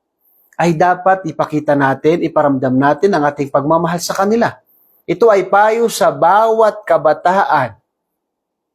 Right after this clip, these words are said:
na nabubuhay ang kanilang mga magulang. Wallahi, isa sa pinakamalaking biyaya sa isang tao, ang abutan niya ang kanyang mga magulang. Ang abutan niya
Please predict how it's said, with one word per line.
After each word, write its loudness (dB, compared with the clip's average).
na 0
nabubuhay 2
ang 0
kanilang 0
mga 0
magulang. -8
Wallahi, 2
isa -10
sa -4
pinakamalaking -2
biyaya 4
sa -8
isang -10
tao, -2
ang -2
abutan 0
niya 2
ang 0
kanyang 0
mga 2
magulang. 0
Ang -6
abutan 2
niya 0